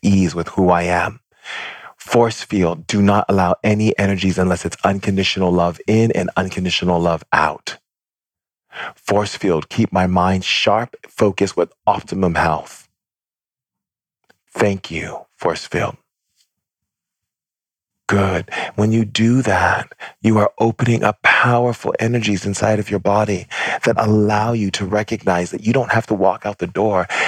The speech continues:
and put up with the shenanigans of this world, of the matrix. You don't.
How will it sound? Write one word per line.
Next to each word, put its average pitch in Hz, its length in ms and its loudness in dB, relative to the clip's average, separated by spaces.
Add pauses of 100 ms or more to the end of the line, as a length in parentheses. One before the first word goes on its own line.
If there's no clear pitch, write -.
and 101 180 -2
put - 160 2
up - 100 -2
with 110 120 0
the 104 60 -6
shenanigans 107 640 0
of 120 100 -2
this - 220 -10
world, 175 380 2
of 117 140 -4
the 131 60 -4
matrix. 160 640 -2 (300)
You 165 100 6
don't. 175 520 2